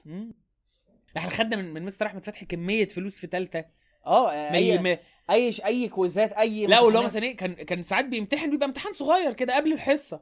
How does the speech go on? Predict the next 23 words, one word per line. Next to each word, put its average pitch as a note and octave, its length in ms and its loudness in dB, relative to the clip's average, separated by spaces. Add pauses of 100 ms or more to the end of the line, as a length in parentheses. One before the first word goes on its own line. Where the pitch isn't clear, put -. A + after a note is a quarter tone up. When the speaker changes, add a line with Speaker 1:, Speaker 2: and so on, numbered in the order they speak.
Speaker 1:
اللي F#3 120 2
هو B3 80 6
انا D4+ 80 4
كنت - 180 -8
بعمل B3 260 2
ايه A3+ 140 -2
مثلًا، A3+ 260 -6
ايه، A3+ 140 -16 (220)
خمستاشر B3 640 2
مره C4 260 4
ان G#3 160 0
رو، G#3 380 4
واخد F#3+ 280 0
بالك، A#3 340 4
ولو G#3+ 220 6
Speaker 2:
مم. E3+ 60 -4
Speaker 1:
اتكسرت C4 380 4
مني C4 180 0
بره B3 220 2
ببقى G#3 220 -2
متضايق F#3+ 640 2
قوي، G#3+ 240 6
يعني، F3+ 300 0